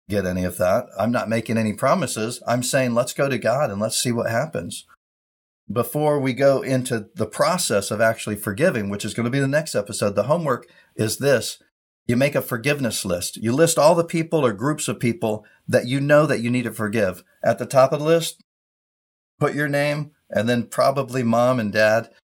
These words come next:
and then go on from there. That's very normal. Don't feel bad about that. After you make the list, and listen, some of the people that you put on that list, you, you're gonna feel like, "There's no way I can forgive this person." Put them on the list too, okay?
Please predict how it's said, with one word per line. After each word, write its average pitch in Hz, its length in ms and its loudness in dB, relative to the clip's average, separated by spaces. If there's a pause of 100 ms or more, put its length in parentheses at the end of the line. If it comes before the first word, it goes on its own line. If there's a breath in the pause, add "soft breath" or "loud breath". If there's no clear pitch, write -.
(100)
and 110 120 2
then 110 180 0
go 117 180 2
on 123 180 4
from 117 280 -2
there. 98 340 0 (480 soft breath)
That's 127 320 4
very 127 280 4
normal. 123 540 0
Don't 113 240 -4
feel 127 140 -2
bad 117 240 4
about 101 260 -2
that. 92 220 -2 (180 loud breath)
After 175 300 0
you 196 100 2
make 175 220 2
the 170 80 0
list, 123 260 0 (560 soft breath)
and 123 180 0 (360)
listen, 131 360 0
some 165 280 4
of 180 60 2
the 170 60 -2
people 175 320 -2
that 107 140 0
you 127 80 -6
put 147 180 0
on 147 140 4
that 143 180 2
list, 160 460 -2 (400)
you, 123 520 0 (180)
you're 123 340 0
gonna 156 240 2
feel 156 260 2
like, 135 200 6
"There's 147 260 -4
no 185 100 0
way 151 180 2
I 147 60 4
can 143 140 -6
forgive 135 320 -4
this 104 160 -2
person." - 480 -6 (840)
Put 180 280 -2
them 147 220 6
on 143 140 2
the 127 100 0
list 117 300 -4
too, 95 160 -2
okay? 110 420 -2